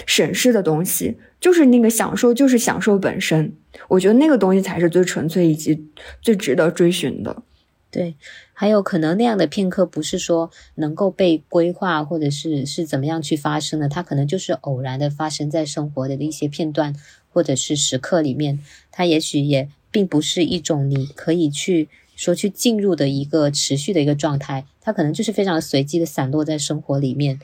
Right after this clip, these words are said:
Speaker 2: 所以如果，嗯，像我一开始去思考天命的那个角度的话，就会有点太把它当成一个目标感的东西去追求了，但可能它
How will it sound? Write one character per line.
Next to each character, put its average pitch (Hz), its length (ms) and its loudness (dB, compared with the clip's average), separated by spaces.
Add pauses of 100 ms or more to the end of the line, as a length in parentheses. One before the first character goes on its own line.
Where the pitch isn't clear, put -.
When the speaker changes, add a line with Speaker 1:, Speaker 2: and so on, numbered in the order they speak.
(260)
Speaker 2:
所 - 160 0
以 165 200 0 (200)
如 170 140 0
果， 175 300 0 (540)
嗯， 151 240 -2
像 196 220 -2
我 156 120 0
一 180 80 0
开 175 180 -2
始 131 320 -6 (680)
去 165 320 2
思 165 180 -4
考 156 200 0
天 165 180 -4
命 180 160 0
的 160 120 0
那 165 100 -2
个 160 100 -2
角 143 180 -2
度 165 140 -4
的 156 100 0
话， 151 200 -2
就 180 160 -4
会 202 160 0
有 151 120 -2
点 147 200 -4
太 190 280 -2
把 131 220 -4
它 147 220 -4
当 151 260 -4
成 139 240 -6
一 135 100 -6
个 143 360 -2 (380)
目 220 220 2
标 156 340 0
感 147 260 -4
的 127 80 -6
东 147 240 -4
西 151 180 -2
去 151 220 0
追 151 260 0
求 147 240 -4
了， 135 140 -2
但 - 180 -4
可 170 140 -4
能 143 140 -2
它 190 260 -6